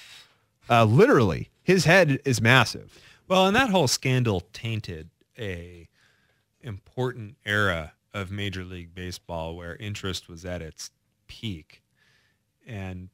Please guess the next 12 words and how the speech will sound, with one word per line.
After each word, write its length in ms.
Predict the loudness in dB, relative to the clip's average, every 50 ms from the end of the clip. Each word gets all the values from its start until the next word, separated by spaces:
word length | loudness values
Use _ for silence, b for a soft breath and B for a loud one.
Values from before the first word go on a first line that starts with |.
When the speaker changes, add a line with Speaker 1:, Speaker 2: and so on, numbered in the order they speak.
| _
Speaker 2:
to 80 | -12 -10
have 260 | -8 -6 -6 -6 -6
that 240 | -6 -8 -10 -10 -14 _ _ _ _ _
stain 680 | -16 -16 -14 -12 -10 -8 -8 -6 -8 -8 -10 -12 -16 -18
kind 240 | -16 -14 -14 -14 -14
of 120 | -16 -18 _ _
follow 220 | -6 -4 -2 -2 0
you 220 | 0 -2 -2 -4
around 640 | -6 -10 -12 -8 -4 -4 -2 -2 -4 -6 -10 -14 -18 -20 _ _ _ _ _ _ _ _
sure 320 | -6 -4 -2 0 2 2 2
doesn't 320 | 2 0 0 -2 -4 -6
encourage 760 | -8 -12 -18 -10 -6 -4 -2 0 0 0 -2 -4 -6 -10